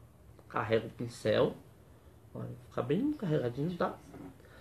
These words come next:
Eu sempre tomo cuidado pra não colocar muito, gente, pra evitar escorrer, tá?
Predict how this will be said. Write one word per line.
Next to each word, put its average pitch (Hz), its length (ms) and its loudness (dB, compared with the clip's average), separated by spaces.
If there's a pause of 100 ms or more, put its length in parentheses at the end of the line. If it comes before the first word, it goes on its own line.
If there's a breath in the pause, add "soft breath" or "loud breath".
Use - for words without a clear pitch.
(440 soft breath)
Eu 143 380 10 (160)
sempre - 320 6
tomo 143 260 8
cuidado 131 380 8
pra 139 120 8
não 139 140 6
colocar 127 340 8
muito, 151 380 8
gente, 113 400 0 (440 soft breath)
pra 135 220 10
evitar 143 520 10
escorrer, 151 600 6
tá? 170 300 6